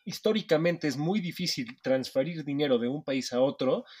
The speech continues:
se ha dejado muy en claro que eso es una remesa, y aquí, como se simplifica bastante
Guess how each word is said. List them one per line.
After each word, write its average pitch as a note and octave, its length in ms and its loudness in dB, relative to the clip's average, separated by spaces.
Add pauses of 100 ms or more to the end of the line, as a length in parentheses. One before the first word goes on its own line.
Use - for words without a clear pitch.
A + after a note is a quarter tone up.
(140)
se - 200 0
ha D#3+ 40 6
dejado E3+ 320 4
muy D#3+ 220 2
en D#3 160 0
claro D#3+ 580 4
que - 80 -2
eso D3 160 -2
es - 80 -10
una D#3 160 0
remesa, B2+ 500 0
y A2+ 120 -2
aquí, E3+ 420 -4
como B2+ 220 0
se B2 140 -6
simplifica C3+ 640 -2
bastante C3+ 680 -2